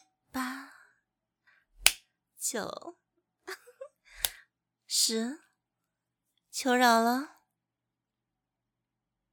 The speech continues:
这么快就求饶了？这么快就想要释放了吗？不可以哦。等一下，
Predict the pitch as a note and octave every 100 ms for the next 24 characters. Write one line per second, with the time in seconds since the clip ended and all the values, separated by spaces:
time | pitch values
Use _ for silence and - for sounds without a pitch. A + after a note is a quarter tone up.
0 | _ - - E4 A#3 B3+ G3+ G#3 - A3+
1 | F3+ F#3 F3+ - - C4+ _ _ _ _
2 | _ _ _ _ _ _ _ _ _ _
3 | _ _ - D#4 C4+ - B3+ A#3+ A#3 F3+
4 | F#3+ - G#3+ A#3 A3+ G#3 G3 G3+ A3+ _
5 | _ _ _ _ _ _ _ - A#3+ -
6 | G#3+ F#3+ G3 F#3 - A3+ _ _ _ _
7 | _ _ _ _ _ _ _ - F#3+ G3
8 | - G#3+ -